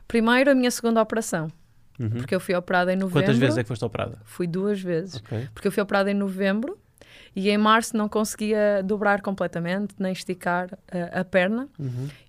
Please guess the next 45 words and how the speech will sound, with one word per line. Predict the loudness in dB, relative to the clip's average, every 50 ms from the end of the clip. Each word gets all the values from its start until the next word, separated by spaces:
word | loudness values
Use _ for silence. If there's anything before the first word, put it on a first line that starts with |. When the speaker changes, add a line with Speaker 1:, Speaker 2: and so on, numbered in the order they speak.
| _
Speaker 1:
E | -2 -2
depois | -2 -2 0 0 2 2 2
chegou, | 0 -4 -4 -2 0 0 2 2 2 0 0
chegou-se | -4 -4 -2 0 0 0
à | 2
conclusão | 2 0 0 0 0 0 2 0 2
que | 2 0
eu | 0
teria | 0 0 0 0 0
de | 0 -4
ser | -2 0 2 2 4 2
novamente | 2 0 0 0 0 0 0 0 0 -2
operada. | -2 -2 -2 0 2 2 2 2 -2 -8 -10 _ _ -20 -20 -20 -20 -20 -10 -4
E | -2 0 0 0 0 0
basicamente | 4 4 4 6 4 2 2 4 4 6 6 6 6 4 4 2 0
foram | 2 2 2 4 2
cinco | 0 0 0 0 0 2 2 4
meses, | 4 6 6 6 4 4 2 0 -4 -6 -6 -8 -8 -10 -12 -14 -6 0
não | 0 0
foram | 4 4 6 6 6 6
perdidos, | 4 2 2 4 4 4 4 4 2 2 0 0 -4 -8 -10 -8
hum, | -4 -2 0 0 0 0 0 -2 -6 -8 -8
mas | -6 -4 -4 -4 0
quase, | 4 4 4 4 4 0
porque | -4 -6 -2 -2
a |
minha | 0 2 2
Speaker 2:
Sim. | 2
Speaker 1:
recuperação | 2 2 2 0 0 0 0 0 0
voltou | 0 0 0 2 2
ao | 4 4
início. | 2 2 0 0 -2 -6 -10 -14 -20 -20 -12 -6
Speaker 2:
Uhum. | -4 -4 -2 -4 -6 -6 -2
Speaker 1:
E | -2 -2
a | 2
partir | 2 0 0 2 0
daí, | 2 2 2 2 2 0
sem | 0 0 0 2
dúvida, | 2 2 0 0 0 0 0 -2 -2
que | -4 -8
foi | -16 -8 -2 0 0 0
uma | 0 -2
recuperação | -4 -4 -6 -4 -4 -4 -2 -2 -2 0
muito | 0 0 0 0 -2 0
melhor, | 0 0 2 2 4 4 4 2 0